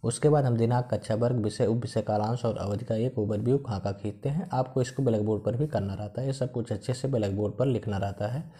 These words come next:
आज हम विज्ञान विषय के लिए, उप विषय है भौतिक विज्ञान के लिए, लेसन प्लान बनाए हैं व्याख्या कौशल का और प्रकरण है लाइट प्रकाश। उसके बाद हम कौशल के घटक लिखते हैं। इसके आठ घटक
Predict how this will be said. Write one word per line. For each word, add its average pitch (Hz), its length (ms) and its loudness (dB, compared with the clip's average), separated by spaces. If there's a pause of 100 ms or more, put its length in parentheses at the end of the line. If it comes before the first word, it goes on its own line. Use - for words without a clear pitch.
(500)
आज 135 200 2
हम 131 100 6
विज्ञान 120 460 4
विषय 120 240 2
के 131 160 2
लिए, 139 400 0 (240)
उप 120 80 2
विषय 123 280 2
है 123 100 4
भौतिक 117 320 0
विज्ञान 117 340 2
के - 140 -2
लिए, 143 180 2
लेसन 123 300 2
प्लान 120 320 2
बनाए 113 260 0
हैं 151 280 0
व्याख्या 117 320 2
कौशल 120 340 0
का 170 120 0
और 107 200 -2
प्रकरण 120 420 2
है 175 260 0 (760)
लाइट 101 380 2
प्रकाश। 90 520 -6 (880)
उसके 131 220 4
बाद 151 180 6
हम 156 80 4
कौशल 123 320 2
के 120 140 -2
घटक 107 200 0
लिखते 117 360 0
हैं। 143 300 -2 (720)
इसके - 300 2 (100)
आठ 127 240 6
घटक 120 220 2